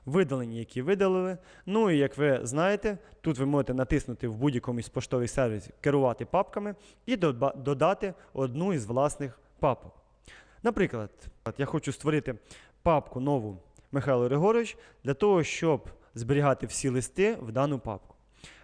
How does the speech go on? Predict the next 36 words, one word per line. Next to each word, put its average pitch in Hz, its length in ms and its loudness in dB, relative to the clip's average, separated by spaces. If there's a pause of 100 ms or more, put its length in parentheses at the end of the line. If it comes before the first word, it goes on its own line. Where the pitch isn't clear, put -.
Ви 196 180 2
вводите 139 520 0
всього-навсього 139 640 -2
назву, 202 400 -2
натискаєте 123 640 -2
«Зберегти», 143 640 0 (360)
і, 196 100 2
як 165 180 2
ви 135 60 -2
бачите, 156 380 2
під 147 240 -6
вхідними 180 520 -2
появилась 139 500 2
папочка 170 640 -4 (280)
«Михайло 180 320 2
Григорович». 117 480 -4 (640)
Коли 190 200 4
ви 143 100 4
її 139 120 2
натискаєте, 208 600 0
в 160 40 -2
цій 135 160 -6
папці 135 340 0
поки 123 240 -4
листів 117 360 -4
немає, 156 380 0 (400)
але 156 400 4 (200)
ви 185 160 2
можете 170 320 0
відмітити 139 540 -2
ті - 220 -4
всі - 240 -2
листи, 131 320 0
які 117 180 -4
вам 120 120 -2
потрібно, 214 420 -2